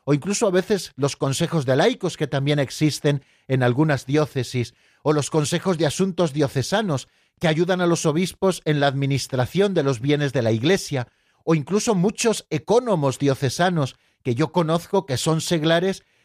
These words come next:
y que con criterios evangélicos y con criterios también muy firmes técnicos están ayudando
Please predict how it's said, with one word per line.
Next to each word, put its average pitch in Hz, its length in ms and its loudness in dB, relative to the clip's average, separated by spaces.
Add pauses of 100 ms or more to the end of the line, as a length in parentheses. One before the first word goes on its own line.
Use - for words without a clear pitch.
y 156 100 -2
que 165 120 -2
con 165 200 0
criterios 214 520 2
evangélicos 175 960 0
y 202 100 0
con 175 240 0
criterios 202 580 0
también 185 380 0
muy 185 180 2
firmes 190 520 0
técnicos 208 560 0
están 185 340 0
ayudando 185 600 2